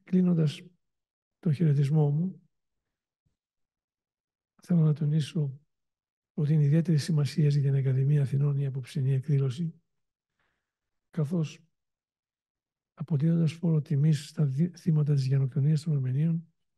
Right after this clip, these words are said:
επιθυμούμε να μεταφέρουμε παράλληλα ένα μήνυμα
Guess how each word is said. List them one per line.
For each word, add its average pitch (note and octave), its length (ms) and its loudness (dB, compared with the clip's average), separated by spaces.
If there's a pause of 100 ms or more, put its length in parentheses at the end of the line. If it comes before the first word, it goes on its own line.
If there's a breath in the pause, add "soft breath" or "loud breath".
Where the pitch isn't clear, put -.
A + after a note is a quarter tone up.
(1000)
επιθυμούμε D#3+ 600 0
να D3+ 80 2
μεταφέρουμε C#3+ 800 -2 (440)
παράλληλα C#3+ 640 4 (140)
ένα C#3+ 200 0
μήνυμα D3+ 640 2